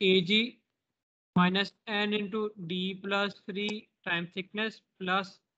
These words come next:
S square over four G। तो देखो stagger वाली term क्या हो रही है, ऐड हो रही है, तो उससे हमारे पास नेट एरिया क्या होगा, Increase हो रहा होगा। हमने सिलेक्ट कौन सा करना था, जो सबसे कम value हो net एरिया,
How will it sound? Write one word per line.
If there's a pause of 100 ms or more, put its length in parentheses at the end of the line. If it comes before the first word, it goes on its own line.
(320)
S
square
over
four
G। (720)
तो
देखो
stagger
वाली
term
क्या
हो
रही
है,
ऐड
हो
रही
है, (280)
तो
उससे
हमारे
पास
नेट
एरिया
क्या
होगा,
Increase
हो
रहा
होगा। (460)
हमने
सिलेक्ट
कौन
सा
करना
था,
जो
सबसे
कम
value
हो
net
एरिया,